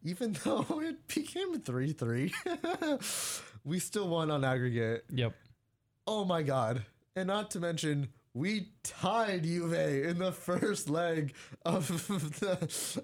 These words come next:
Speaker 1: Italian, uh, whatever they call it, the
Speaker 2: The Coppa Italia?
Speaker 1: the Coppa Italia, yeah, with a last-minute equalizer by Lukaku.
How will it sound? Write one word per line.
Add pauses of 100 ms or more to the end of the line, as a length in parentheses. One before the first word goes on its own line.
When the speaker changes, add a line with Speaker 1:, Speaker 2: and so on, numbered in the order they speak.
(140)
Speaker 1:
Italian, (500)
uh, (180)
whatever
they
call
it,
the (320)
Speaker 2:
The
Coppa
Italia?
Speaker 1:
the
Coppa
Italia,
yeah,
with
a
last-minute
equalizer
by
Lukaku.